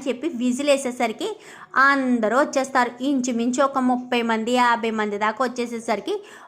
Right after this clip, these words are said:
ఒక్కసారిగా అనామిక షాక్ అయిపోతుంది. "రౌడీల సంగతి అంటే చూడండి" అని చెప్పనేసరికి, ఇంకా ఒక్కొక్కడిని ఇద్దరు ముగ్గురు పట్టుకుని కుమ్మేసరికి ఎవరికి వాళ్ళు బేకలు బేకలుగా పారిపోతారు.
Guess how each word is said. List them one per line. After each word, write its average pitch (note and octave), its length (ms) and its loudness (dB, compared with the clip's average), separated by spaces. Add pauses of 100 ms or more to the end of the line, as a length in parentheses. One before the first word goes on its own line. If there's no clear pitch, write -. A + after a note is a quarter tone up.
ఒక్కసారిగా A#3+ 680 0
అనామిక A3+ 420 0
షాక్ C4+ 280 0
అయిపోతుంది. A#3+ 540 -2 (360)
"రౌడీల D4+ 400 6
సంగతి F4+ 400 2
అంటే F4 320 0
చూడండి" E4+ 540 2
అని D#4+ 120 2 (100)
చెప్పనేసరికి, B3 720 -2
ఇంకా F#4+ 220 0
ఒక్కొక్కడిని C#4+ 1120 0 (300)
ఇద్దరు B3 340 2
ముగ్గురు B3 340 2
పట్టుకుని A#3+ 600 0
కుమ్మేసరికి C#4 1200 0 (280)
ఎవరికి C4+ 400 2
వాళ్ళు B3 280 4
బేకలు B3+ 460 2
బేకలుగా A3+ 420 0
పారిపోతారు. C4 680 0